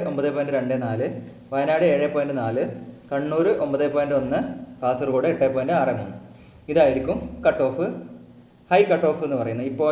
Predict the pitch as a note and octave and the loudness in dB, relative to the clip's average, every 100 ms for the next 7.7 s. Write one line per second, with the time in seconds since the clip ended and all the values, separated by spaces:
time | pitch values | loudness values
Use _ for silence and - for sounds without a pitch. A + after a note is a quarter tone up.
0 | D3 C#3+ C3+ - C#3+ C#3 F3+ D3+ C#3 C#3 | 2 -2 -6 -6 -6 -4 0 2 4 4
1 | C#3 C#3+ B2+ A#2+ B2+ B2+ B2 A#2+ B2+ A#2+ | 0 -2 -2 -2 -2 -2 -4 -4 -4 -2
2 | A2+ A2+ A#2+ F3+ D3+ B2+ B2 A#2 D3 B2+ | 0 0 -4 -4 -2 -2 0 0 0 0
3 | A#2+ A2 A#2+ B2 - - - - D#3+ D3+ | -2 -4 -4 -6 -10 -16 -8 0 2 4
4 | C#3 C#3+ A#2 B2+ C3+ A#2 G#2 B2 - - | 2 0 -2 -2 -2 -2 0 0 0 -6
5 | - - - C3+ G3 F#3 E3 D#3 D3+ C3 | -14 -20 -10 -2 2 4 4 2 -2 -2
6 | B2 C#3 C3 A#2+ B2 A#2+ C3 B2+ A2+ A2 | 0 2 2 2 -2 -2 -4 -4 -4 -2
7 | A#2 B2 B2 A#2 B2 A#2+ C3 | 0 0 0 -2 -2 -2 -4